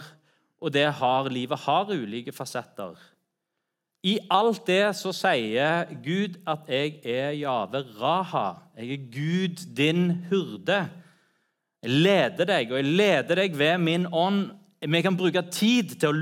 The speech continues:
lytte og høre hva han sier til oss, og hvor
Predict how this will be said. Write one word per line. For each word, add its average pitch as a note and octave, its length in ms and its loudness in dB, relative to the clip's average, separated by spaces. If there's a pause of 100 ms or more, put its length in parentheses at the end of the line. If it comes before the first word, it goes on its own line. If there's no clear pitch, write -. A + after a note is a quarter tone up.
(120)
lytte G#3+ 420 -2 (1800)
og - 80 -10
høre D#3+ 400 0
hva D#3 220 2
han D#3 160 -4
sier A2+ 320 -2
til D3+ 160 -2
oss, G3 260 -6
og D3 140 -16
hvor C#3 240 -8